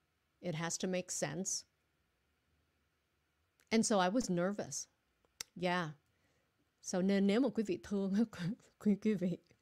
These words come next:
xem thử ha. Okay.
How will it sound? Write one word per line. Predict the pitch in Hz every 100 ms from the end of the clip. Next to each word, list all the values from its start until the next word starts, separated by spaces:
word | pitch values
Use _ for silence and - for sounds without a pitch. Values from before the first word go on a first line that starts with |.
| _ _ _ _ _ _ - - - - _ _ _ _ _ _
xem | - 202 202
thử | 180 180 208 277 302
ha. | 247 226 202 _ _ _ _ - - -
Okay. | 202 190 196 196